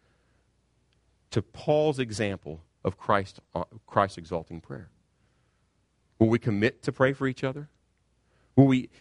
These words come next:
examine the cause for prayer because of the participation in the gospel from the first day till now? Will we care in prayer? Will we be motivated because of our love for each other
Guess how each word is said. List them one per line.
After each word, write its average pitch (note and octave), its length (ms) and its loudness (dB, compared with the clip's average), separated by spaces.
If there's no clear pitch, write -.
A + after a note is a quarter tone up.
examine A#2+ 520 2
the G#2+ 80 -2
cause C3+ 640 -2
for C3+ 160 -6
prayer C3 440 -2
because A#2 280 -6
of - 60 -14
the G#2+ 60 -8
participation - 800 -6
in G#2+ 60 -8
the G2+ 80 -6
gospel A2 380 -2
from A2+ 120 -8
the F#2+ 60 -8
first A#2+ 320 -6
day B2 100 -2
till F#2 180 -10
now? G2+ 400 -8
Will A2 100 4
we A2 80 2
care C#3+ 440 2
in D3 100 0
prayer? D3 340 0
Will A2+ 120 0
we A2 60 0
be A2+ 100 -2
motivated B2+ 480 2
because A2+ 180 -4
of G#2 60 -4
our F2+ 160 0
love G#2+ 260 0
for C3 140 -8
each C3+ 180 -8
other C3+ 300 -6